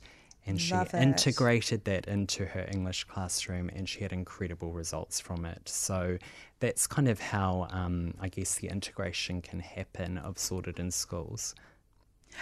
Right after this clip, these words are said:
Speaker 2: And it's important, right? Because I know that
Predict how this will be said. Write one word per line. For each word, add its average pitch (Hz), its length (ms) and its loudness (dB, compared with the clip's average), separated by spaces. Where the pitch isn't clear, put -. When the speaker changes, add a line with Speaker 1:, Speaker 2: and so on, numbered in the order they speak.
Speaker 2:
And 381 160 8
it's 427 140 4
important, 349 580 6
right? 208 240 8
Because 262 300 6
I 285 140 10
know 285 260 10
that 277 340 6